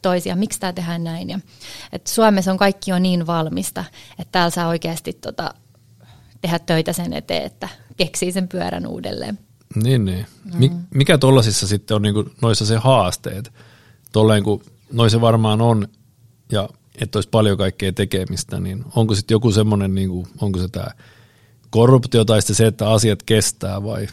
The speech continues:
Speaker 2: mikä, että tavallaan, niinku, että joku ei sitten ota ja tee kaikkea siellä haltuun, vai onko se sit se maksukyky, että löytyykö sille ratkaisulle maksaja? Et mikä on semmonen, niinku, este, että tommoseen,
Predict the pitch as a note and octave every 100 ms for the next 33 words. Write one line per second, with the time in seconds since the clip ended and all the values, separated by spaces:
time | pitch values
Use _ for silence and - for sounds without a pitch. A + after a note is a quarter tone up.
0 | - G#2+ G#2 F2+ F2+ - G2 C3 C3 F#2+
1 | F#2 F2+ F#2 F#2 E2+ F#2 F2+ F2+ F2 -
2 | G2+ - _ - G#2+ G#2 F#2 F#2 A#2 -
3 | - A2+ F#2 - F#2+ - - - G2 G2
4 | F#2+ F#2 F2+ - F2 G2+ G2 F#2+ F#2 G2
5 | G#2 F#2+ - _ _ _ _ _ _ _
6 | A2 A2 - F#2+ F2 F2+ E2+ G2+ - _
7 | _ _ _ _ _ _ _ - F#2+ F2+
8 | F2 F2+ F#2+ F#2 - _ - F#2+ - F#2
9 | F2+ F#2+ F#2+ - - - - A2 G#2+ G2+
10 | F#2+ G2+ G2+ F#2+ G2 G2+ G#2+ - - F2+
11 | - F#2 F#2+ F#2+ B2